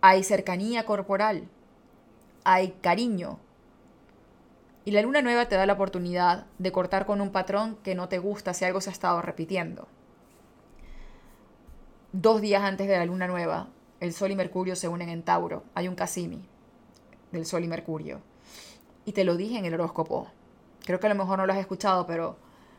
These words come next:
lo menciono en el horóscopo cerca de esa luna nueva que te digo, es momento de escuchar lo que el otro siente, lo que el otro piensa, lo que el otro quiere.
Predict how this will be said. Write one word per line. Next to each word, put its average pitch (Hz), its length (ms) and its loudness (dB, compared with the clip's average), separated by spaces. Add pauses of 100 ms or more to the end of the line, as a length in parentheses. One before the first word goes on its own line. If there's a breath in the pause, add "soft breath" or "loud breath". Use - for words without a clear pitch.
(840 loud breath)
lo 196 220 2
menciono 190 520 0
en 175 80 -4
el 170 60 -4
horóscopo 180 380 -4
cerca 175 260 -2
de 180 60 -2
esa 180 140 -4
luna 180 200 -4
nueva 180 240 -2
que 175 80 -10
te 170 100 -6
digo, 180 360 -2
es 202 100 -4
momento 214 320 -4
de 196 60 0
escuchar 196 440 -2
lo 190 120 -2
que 175 80 -4
el 170 80 0
otro 180 180 -4
siente, 165 400 -6
lo 160 100 -6
que 180 100 -6
el 175 60 -2
otro 196 220 -4
piensa, 180 380 -4
lo 165 100 -4
que 170 60 -6
el 175 80 -4
otro 190 200 -2
quiere. 175 440 -2